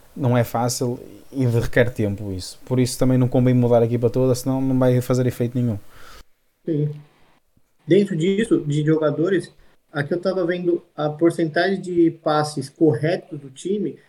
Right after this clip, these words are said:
Speaker 2: é men-, é menos que oitenta por cento, é setenta e oito por cento. E só, e mais ou menos trezentos e quarenta e sete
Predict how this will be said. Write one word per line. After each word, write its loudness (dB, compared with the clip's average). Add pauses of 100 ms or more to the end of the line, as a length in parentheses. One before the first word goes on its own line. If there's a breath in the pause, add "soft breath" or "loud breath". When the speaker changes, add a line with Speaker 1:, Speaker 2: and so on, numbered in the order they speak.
(140 soft breath)
Speaker 2:
é 2
men-, 4
é 0
menos 2
que 0
oitenta 0
por -6
cento, -2
é 2
setenta -2
e 6
oito 0
por -2
cento. -4 (400 soft breath)
E -2
só, -2 (120)
e 0
mais 2
ou 4
menos 2 (680)
trezentos 4
e -8
quarenta 2
e 0
sete -2